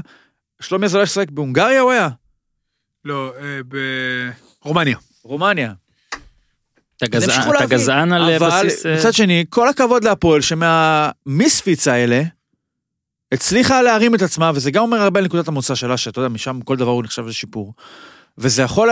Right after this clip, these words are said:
Speaker 1: וכן ייאמר לזכותו של קלינגר, שהצליח לייצר מהקבוצה הזאת משהו, שנמצא היום במקום הרבה, הרבה יותר גבוה ממה שפסימיסט כמוני חזה, והיא נמצאת כרגע, ש-, מועד הקלטת, אה, שורות אלו, נמצאת שבע נקודות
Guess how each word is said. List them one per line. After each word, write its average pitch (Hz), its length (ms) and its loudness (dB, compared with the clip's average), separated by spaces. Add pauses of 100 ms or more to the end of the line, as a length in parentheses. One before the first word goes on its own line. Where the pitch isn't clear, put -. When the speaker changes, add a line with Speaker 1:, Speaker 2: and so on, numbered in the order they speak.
(160)
Speaker 1:
וכן 208 340 0
ייאמר 339 220 0
לזכותו 285 240 -2
של 285 140 -2
קלינגר, 240 440 0 (680)
שהצליח 269 520 0
לייצר 269 500 2
מהקבוצה 233 360 0
הזאת 226 240 0
משהו, 180 500 0 (300)
שנמצא 156 480 -2
היום 202 440 2 (180)
במקום 185 380 -4
הרבה, 208 500 0
הרבה 226 160 2
יותר 214 160 0
גבוה 208 240 4
ממה 196 180 2
שפסימיסט 180 600 0
כמוני 170 300 0
חזה, 131 360 0 (1080)
והיא 156 180 2
נמצאת 202 260 2
כרגע, 208 220 0
ש-, - 140 -2 (380)
מועד 139 400 2
הקלטת, 143 520 -2
אה, 120 340 -4
שורות 131 340 -4
אלו, 143 300 2 (140)
נמצאת 123 300 -10
שבע 190 260 0
נקודות 160 480 0